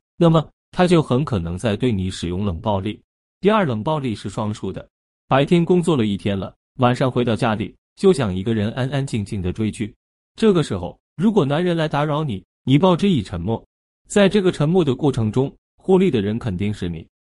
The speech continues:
因为你借由这种沉默，获得了一段清闲的时光，男人受到了一定程度的损害，但这种损害并不是你的本意。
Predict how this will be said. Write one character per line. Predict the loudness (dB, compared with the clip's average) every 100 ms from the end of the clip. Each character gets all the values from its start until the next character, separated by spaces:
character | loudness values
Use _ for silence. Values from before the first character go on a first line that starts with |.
| 0
因 | 4
为 | 4 4
你 | 0 0
借 | 0
由 | 2 0
这 | -2
种 | -4 -6
沉 | -4
默， | -4 -4 -8 _ _ _ _
获 | 0 2
得 | 2
了 | 0 -2
一 | -4
段 | -2 -2
清 | -2 -2 -2
闲 | -2
的 | -4
时 | -6 -8
光， | -4 -4 -6 _ -4
男 | 0 4
人 | 2
受 | 2 2
到 | 2 0
了 | 0
一 | -2 -4
定 | -4
程 | -4 -6 -4
度 | -2
的 | -2
损 | -4 -8
害， | -6 -6 -8 _ _
但 | 2 4
这 | 4
种 | 4
损 | 2 0 2
害 | 0
并 | 2 0
不 | 0
是 | -2 -2
你 | -2
的 | -4
本 | -8 -8 -6
意。 | -8